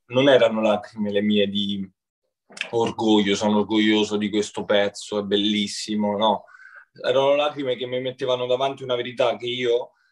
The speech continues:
facendo arte, magari neanche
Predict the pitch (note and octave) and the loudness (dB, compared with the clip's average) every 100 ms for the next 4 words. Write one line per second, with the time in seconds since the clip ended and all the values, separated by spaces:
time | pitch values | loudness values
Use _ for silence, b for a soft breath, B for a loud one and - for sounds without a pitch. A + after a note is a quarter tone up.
0 | _ _ _ B2 A2+ D3 C#3+ C#3 C#3 C#3+ | _ _ _ -6 -2 -2 2 6 6 4
1 | - C3 B2+ C3+ C3+ B2 A#2 A#2+ A#2 C3 | -2 0 2 2 0 -2 -4 -4 -6 -2
2 | B2 A#2+ A2+ | 0 0 -4